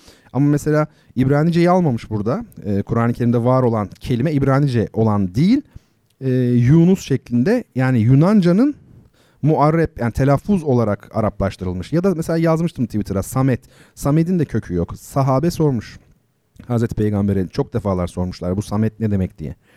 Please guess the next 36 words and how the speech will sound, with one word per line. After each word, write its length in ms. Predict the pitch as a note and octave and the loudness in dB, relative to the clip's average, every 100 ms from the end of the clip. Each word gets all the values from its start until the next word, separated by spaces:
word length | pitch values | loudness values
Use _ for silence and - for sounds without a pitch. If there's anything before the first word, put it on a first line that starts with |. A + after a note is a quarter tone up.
| _ _ _ _ | _ _ _ _
Neden? 240 | A2 B2+ F3+ | -4 -2 -2
Çünkü 220 | D#3+ A2+ - | -4 -10 -4
öyle 180 | C3+ C#3+ | -2 -2
bir 60 | C#3+ | -4
kök 240 | D3 C3+ | -8 -6
yok 140 | D#3+ A2+ | -6 -6
Arapçada. 460 | F#2+ - F#2+ F#3+ | -6 -8 -8 -6
O 160 | - E3+ | -4 -2
da 60 | |
İbranice 440 | A2+ F#2+ F#2 F2 E2+ | -2 -4 -6 -4 -4
bir 100 | F2+ | -6
kök. 200 | - D2+ - _ _ _ _ _ | -8 -14 -18 _ _ _ _ _
Şimdi 400 | - - C4 F#3+ C3 - | -14 -4 0 0 -2 -10
bu 240 | C3 A3 | -2 0
anlattığım 560 | A#3 G#3 G#3 - C4 C#4+ | 2 0 -2 -2 -2 -2
şeyler 640 | - F3 C#3 B2+ A#3+ - - - - - | -2 0 0 -2 -6 -18 -20 -20 -20 -4
özellikle 600 | D3 C#3 C#3+ F3 A3 D#3 | -2 0 -2 -4 -4 -4
tabii 300 | D3 D3+ A2+ | -2 -4 -4
ki, 300 | - C#3 D#3+ F3 - | -6 -8 -8 -10 -4
e, 440 | G#2 G2+ G2+ G2 - - - F#2+ D2+ G#2+ | -2 0 0 -2 -6 -14 -20 -20 -10 -2
dini 240 | A#2+ C3+ | 2 2
inancı 640 | B2+ B2 B2 A#2+ A#2+ B2 G2 G2+ | 2 2 0 0 0 0 -2 -4
güçlü 420 | A2+ - C#3 C3+ A#2+ | -4 -4 -2 0 0
olan, 380 | G#2+ G2 F#2+ C#3 _ _ _ _ _ - | -2 0 -2 -6 _ _ _ _ _ -4
e, 220 | G2 G2 F#2 - _ - | -2 -2 -4 -10 _ -4
insanlar. 420 | B2 B2 A#2+ A2+ | -2 0 0 0
Mesela 280 | C3+ D#3 F3 | 0 2 0
ben 40 | |
şöyle 220 | F#3+ A#3+ A3 | 2 0 2
twi-, 340 | F#3+ F#3 B2+ | 2 0 -2
şeyler 280 | - E3 F#3+ | -4 0 2
aldım, 280 | B2+ G#2+ G#2+ | 0 2 0
mesajlar 440 | G#2+ C3+ B2+ D3 | 2 0 2 2
aldım 260 | G#2 F2 F#2 | 0 -2 -4
ya 100 | A2+ | -4
Twitter'dan. 560 | - G2+ - F2+ B2 | -2 -4 -4 -6 -6